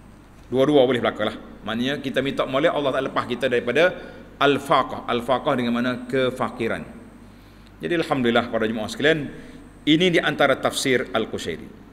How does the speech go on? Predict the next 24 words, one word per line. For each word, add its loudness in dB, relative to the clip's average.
Namun 4
apa 2
yang 0
ingin 0
dimaksudkannya, 0
ia 2
adalah 4
apabila 4
dengan 0
Allah 6
subhanahu 0
wa 0
taala 4
kita 0
kena 0
minta 0
dengan -2
apa 2
yang 0
Allah 2
telah 0
ajarkan 2
kepada 2
kita, 2